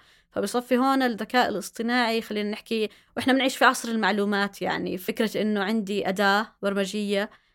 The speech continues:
آه، بتساعدني إني أتعلم كل إشي بدي إياه، آه، وبتسهل علي هاي ال-، هاي العملية، وبت-، بتسهل علي الوقت وال-، بتختصر علي وقت وجهد كبير فيها.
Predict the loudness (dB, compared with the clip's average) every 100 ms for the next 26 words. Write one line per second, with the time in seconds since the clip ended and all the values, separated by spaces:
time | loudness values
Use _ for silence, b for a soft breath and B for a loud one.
0 | _ -4 -4 -6 -12 0 2 2 0 -2
1 | -4 -4 -2 -2 -2 -4 -6 -6 -8 -10
2 | -8 -4 -2 -2 -4 b -10 -4 0 0
3 | 0 -4 -6 -2 0 2 2 2 2 0
4 | 0 0 0 -2 -4 -4 -4 -4 -6 -2
5 | 0 0 -2 -6 -6 -4 -2 -2 -4 -4
6 | -4 -6 -10 _ _ -8 -8 -8 -6 -2
7 | 0 0 0 -2 -2 -2 -4 -4 -6 -4
8 | -4 -2 0 0 B B -10 -8 -2 2
9 | 2 0 -4 -6 -6 -4 -6 -8 -4 0
10 | 0 0 -4 0 0